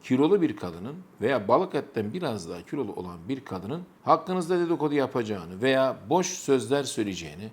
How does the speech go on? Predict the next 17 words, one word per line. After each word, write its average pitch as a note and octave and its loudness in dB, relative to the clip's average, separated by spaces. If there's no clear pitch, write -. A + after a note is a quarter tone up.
boş A#3 -2
konuşmalar B2 -4
yapacağını, G2+ -8
sizin D3 -6
de A#2+ -2
buna D3+ -6
üzülmemeniz B2 -4
gerektiğini D#3+ -2
gösterir. F#2+ -6
Eğer F3+ 6
bu G3 4
rüyayı B2+ 2
gördüyseniz D#3 6
dikkate C#3 0
almanız B2+ -2
gereken A2+ -2
husus B2 -4